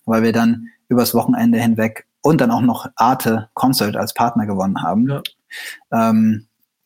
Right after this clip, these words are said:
Speaker 1: dass, ähm, dass wir am Montag, ähm, äh, eigentlich schon relativ weit waren und Mittwoch den ersten Stream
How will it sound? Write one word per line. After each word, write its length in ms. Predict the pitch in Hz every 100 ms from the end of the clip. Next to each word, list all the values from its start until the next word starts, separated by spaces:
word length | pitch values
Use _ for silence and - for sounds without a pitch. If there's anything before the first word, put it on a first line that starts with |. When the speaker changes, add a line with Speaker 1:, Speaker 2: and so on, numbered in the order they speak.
| _ _ _ - - - _ -
Speaker 1:
dass, 280 | 117 - -
ähm, 380 | 123 120 120 117
dass 180 | 120 131
wir 160 | 127
am 100 | 127
Montag, 540 | 120 117 143 143 143 -
ähm, 640 | 143 143 143 143 147 151 -
äh, 440 | 156 143 139 139 143
eigentlich 280 | 127 139 143
schon 560 | 147 151 151 151 - - - - -
relativ 400 | 135 147 151 143
weit 280 | 123 135 160
waren 340 | 160 170 175
und 320 | - 139 139 139
Mittwoch 360 | 143 160 151
den 120 | 151
ersten 300 | 135 135 175
Stream 460 | 139 - 127 110 110